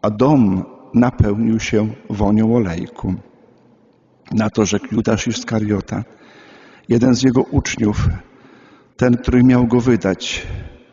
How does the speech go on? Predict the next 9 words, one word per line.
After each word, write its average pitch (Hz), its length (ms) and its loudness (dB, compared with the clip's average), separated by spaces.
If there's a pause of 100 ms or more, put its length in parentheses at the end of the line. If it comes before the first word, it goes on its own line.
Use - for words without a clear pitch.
(680)
"Czemu 160 300 4
to 151 140 0
nie 143 160 6
sprzedano 139 580 2
tego 120 320 0
olejku 127 580 0
za 113 160 2
trzysta - 520 -4
denarów 113 640 2